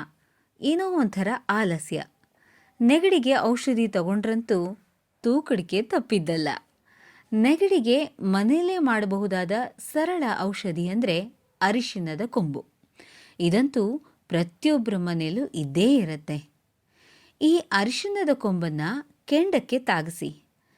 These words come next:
ಇದರಿಂದ ಬರೋ ಹೊಗೆಯನ್ನ ಮೂಗಿನ ಮೂಲಕ ಎಳ್ಕೊಳ್ಳಿ. ಹೀಗ್ ಮಾಡೋದ್ರಿಂದ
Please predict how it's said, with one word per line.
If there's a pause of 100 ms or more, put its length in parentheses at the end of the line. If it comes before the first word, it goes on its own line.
(320)
ಇದರಿಂದ
ಬರೋ
ಹೊಗೆಯನ್ನ (680)
ಮೂಗಿನ
ಮೂಲಕ (120)
ಎಳ್ಕೊಳ್ಳಿ. (840)
ಹೀಗ್
ಮಾಡೋದ್ರಿಂದ